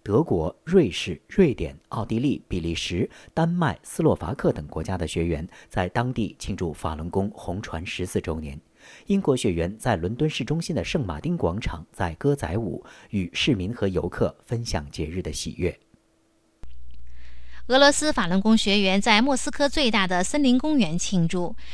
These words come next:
Speaker 2: 用自己创作的诗歌和祥和的功法演示，向世人展示法轮大法的美好。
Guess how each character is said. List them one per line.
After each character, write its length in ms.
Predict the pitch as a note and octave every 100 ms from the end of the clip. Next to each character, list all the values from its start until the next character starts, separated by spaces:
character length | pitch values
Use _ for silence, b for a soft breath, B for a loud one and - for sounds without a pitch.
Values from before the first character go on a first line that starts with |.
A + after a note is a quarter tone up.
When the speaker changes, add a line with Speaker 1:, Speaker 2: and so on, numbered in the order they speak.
| B
Speaker 2:
用 220 | - D#4+ C#4+
自 200 | - D4+
己 180 | G#3+
创 240 | - C#4+ A#3
作 100 | A#3+
的 140 | G3
诗 260 | E3 - C#4
歌 280 | C#4+ D4+ B3+
和 200 | - G3+
祥 320 | - F3 G#3
和 160 | -
的 200 | F#3+ F#3+
功 160 | F3+ C4+
法 180 | C4 G3
演 240 | F#3 D#3
示， 340 | D#3 - G#3 - B B
向 320 | - B3+ G#3+
世 220 | G#3 -
人 160 | G3+ F#3
展 260 | G#3 E3 E3
示 280 | - A3+
法 260 | - - E3+
轮 220 | D#3+ F3+
大 180 | G#3 G3+
法 160 | - D#3
的 100 | D#3
美 200 | D#3 F#3
好。 400 | - D#3 D#3